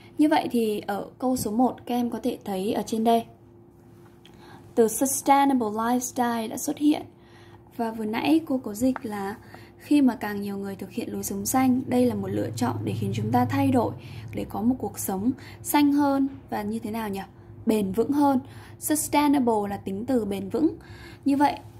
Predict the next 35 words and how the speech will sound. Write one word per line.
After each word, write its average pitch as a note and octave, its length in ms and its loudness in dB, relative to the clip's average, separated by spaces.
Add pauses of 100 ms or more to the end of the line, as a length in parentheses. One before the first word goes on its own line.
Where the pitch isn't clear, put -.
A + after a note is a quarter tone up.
(220)
một A#3+ 140 -2
lối A3 200 4
sống A#3+ 260 2
bền B3 240 4
vững C#4+ 300 2
thì A#3+ 80 -2
không C4 240 4
thể A3 120 0
nào F#3+ 280 -4
mà F#3+ 300 -4 (200)
không D4 220 6
mang D4 180 6
lại - 260 0
cái - 160 -10 (140)
lợi B3 180 2
ích D4 120 0
gì A3+ 220 0
cho A#3 100 -4
môi A#3 180 2
trường G#3 300 0
được, G3+ 160 4 (480)
mà G#3+ 120 2
phải G3+ 220 -2
là G3 200 0 (280)
gây C#4 220 4
ra B3+ 240 6
rất D#4 140 4
là D4+ 220 4
ít D4+ 220 0
cái A#3+ 120 -2
tổn G#3+ 220 -2
hại A3+ 300 -6
đến G3+ 200 -4
môi A#3+ 180 4
trường, G3+ 240 0